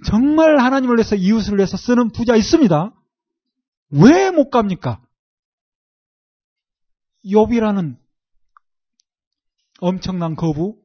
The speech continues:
멋진 하나님의 사람. 성경 인물들을 보면 보통 사람들이 아니죠. 대부분 거부고 부자입니다. 결국 부자라는 개념을 그냥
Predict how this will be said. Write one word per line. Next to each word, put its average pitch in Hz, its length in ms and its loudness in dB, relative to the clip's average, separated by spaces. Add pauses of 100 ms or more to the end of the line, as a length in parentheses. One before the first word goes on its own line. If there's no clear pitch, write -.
(180)
멋진 247 760 2 (440)
하나님의 196 400 0
사람. 117 280 -8 (2250)
성경 269 420 0
인물들을 240 520 0
보면 214 480 -2 (100)
보통 254 400 -2
사람들이 226 500 -4
아니죠. 233 540 -4 (400)
대부분 302 440 0
거부고 269 400 -2
부자입니다. 202 840 -4 (2500)
결국 247 420 -6
부자라는 233 580 -6
개념을 143 560 -6 (320)
그냥 208 400 -4